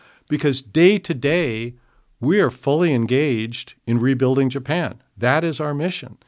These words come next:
Okay? And in fact, that's probably a lot more important than one skirmish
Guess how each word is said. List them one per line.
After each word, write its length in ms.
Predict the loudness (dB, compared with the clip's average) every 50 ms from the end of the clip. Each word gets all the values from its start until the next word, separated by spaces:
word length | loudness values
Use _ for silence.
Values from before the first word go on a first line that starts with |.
| _ _ _ _ _ _ _ -6 -6
Okay? 320 | -6 -4 -2 -4 -4 -2 -2
And 120 | -2 0 0
in 80 | 0
fact, 420 | -2 -2 -2 -2 -2 -4 -10 _ -20 _ _
that's 160 | -14 -14 -14
probably 340 | _ -6 -6 -4 -2 -2 -2
a 60 | 0
lot 240 | 0 0 0 0 -2
more 200 | -4 -4 -4 -4
important 680 | -6 -6 -6 -4 -4 -4 -4 -6 -6 -10 -10 -10 -10 -14 _ _ _ _ _ _ _ _ _
than 220 | 0 2 2 2
one 220 | 2 2 0 0 0
skirmish 800 | -4 -6 -4 -4 -2 -2 -2 -4 -6 -8 -10 -12 -14 -14 -16